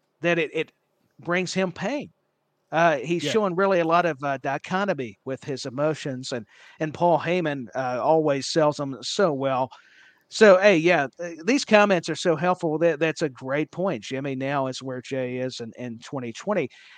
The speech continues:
Speaker 1: And maybe that's what we're gonna see, where we'll see some matches. It, it
Speaker 2: Mm.
Speaker 1: sure looks like this could be a feud to,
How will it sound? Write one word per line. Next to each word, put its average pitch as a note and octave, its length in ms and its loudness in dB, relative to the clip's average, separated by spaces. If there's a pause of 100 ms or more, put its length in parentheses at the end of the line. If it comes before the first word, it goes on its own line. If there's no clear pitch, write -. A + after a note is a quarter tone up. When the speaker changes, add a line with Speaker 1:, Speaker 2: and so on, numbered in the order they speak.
(120)
Speaker 1:
And F#3 140 6
maybe F#3 260 6
that's G#3 220 4
what B3 140 4
we're A3+ 120 0
gonna B3 180 -2
see, B3+ 420 -6
where D3 240 0
we'll D#3 160 -2
see F#3 240 0
some D#3 240 -4
matches. C#3+ 480 -2
It, D3+ 140 2
it D3 100 0
Speaker 2:
Mm. - 40 -12
Speaker 1:
sure F#3 220 2
looks F#3 220 2
like E3 220 2
this E3+ 180 -2
could E3+ 140 -2
be D3 140 0
a C#3 40 -2
feud E3 380 2
to, C#3+ 240 -2